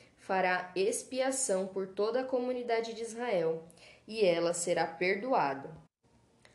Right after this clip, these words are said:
O pecado não foi intencional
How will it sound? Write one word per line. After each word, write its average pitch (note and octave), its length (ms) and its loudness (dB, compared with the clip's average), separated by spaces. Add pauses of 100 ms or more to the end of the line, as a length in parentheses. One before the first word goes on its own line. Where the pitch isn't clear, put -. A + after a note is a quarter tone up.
(300)
O F3+ 100 -4
pecado G3+ 880 0
não A3 460 0
foi B3 300 2
intencional B3+ 1120 -2